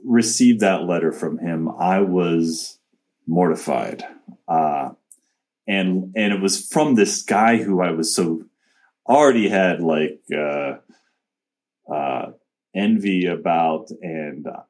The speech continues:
you know, he had achieved the kind of status that I had wanted to have at that time. And I just wanted to crawl into a hole. I felt so embarrassed, uh,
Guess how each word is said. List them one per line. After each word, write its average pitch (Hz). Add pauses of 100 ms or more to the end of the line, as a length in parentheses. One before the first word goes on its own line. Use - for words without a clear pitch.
(300)
you -
know, - (180)
he 123
had 107
achieved 110
the 98
kind 92
of -
status 98
that 87
I 85
had 82
wanted 95
to 78
have 65
at -
that -
time. - (1120)
And 90 (880)
I 135
just 117
wanted 101
to 90
crawl 90
into 80
a 69
hole. 73
I 90
felt 87
so 110
embarrassed, 78 (220)
uh, 76